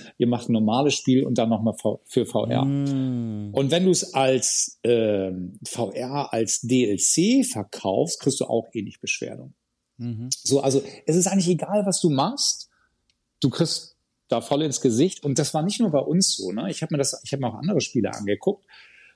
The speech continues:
Speaker 1: ob das nun die X-Serie war oder Star Wars Squadrons, was übrigens ein super Space-Game ist, die haben von der V-R-Community voll ins Gesicht
Speaker 2: Ja,
Speaker 1: bekommen.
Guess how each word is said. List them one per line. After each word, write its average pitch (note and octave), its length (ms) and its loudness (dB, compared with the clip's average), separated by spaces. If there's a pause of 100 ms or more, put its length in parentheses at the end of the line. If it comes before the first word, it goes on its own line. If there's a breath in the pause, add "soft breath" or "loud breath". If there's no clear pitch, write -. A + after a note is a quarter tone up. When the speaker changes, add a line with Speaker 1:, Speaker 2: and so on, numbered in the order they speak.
(140)
Speaker 1:
ob - 120 -4
das A#2 180 0
nun A#2+ 140 2
die A2+ 160 0
X-Serie A2 640 2
war G2+ 320 2
oder G2 240 0
Star A#2 340 0
Wars G#2+ 140 2
Squadrons, A#2 440 0
was A2 120 -2
übrigens A#2+ 220 4
ein A2+ 80 4
super A2+ 280 2
Space-Game E2 680 -2
ist, A2+ 260 -2
die - 100 -8
haben F#2+ 140 -6
von F2+ 160 -6
der F2+ 80 0
V-R-Community F#2+ 1080 -2
voll G#3+ 640 0
ins E3 260 2
Gesicht D#3+ 280 0
Speaker 2:
Ja, A2+ 220 2
Speaker 1:
bekommen. D3 320 0